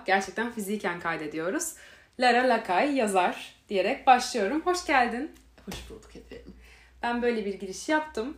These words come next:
Speaker 1: yine yazar diye ama, e, öncelikle sen biraz bahset kendinden tekrar. Ben böyle biraz, e, tanımıyormuş, bilmiyormuş gibi soracağım.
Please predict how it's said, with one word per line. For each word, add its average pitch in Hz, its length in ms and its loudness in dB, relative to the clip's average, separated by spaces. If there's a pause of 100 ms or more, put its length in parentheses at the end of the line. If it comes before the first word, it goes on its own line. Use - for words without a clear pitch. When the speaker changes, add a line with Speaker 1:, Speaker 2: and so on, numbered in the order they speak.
Speaker 1:
yine 196 220 -2
yazar 185 480 -2
diye 233 180 -2
ama, 247 480 -6
e, 196 220 -2
öncelikle 214 480 -6
sen 202 280 -4
biraz 160 340 -8
bahset 160 340 -14
kendinden 156 460 -12
tekrar. 175 400 -8 (420)
Ben 180 140 -4
böyle 175 160 -4
biraz, 180 360 -6
e, 165 240 -8 (260)
tanımıyormuş, 190 540 -2
bilmiyormuş 196 340 -2
gibi 190 160 -8
soracağım. 208 600 -6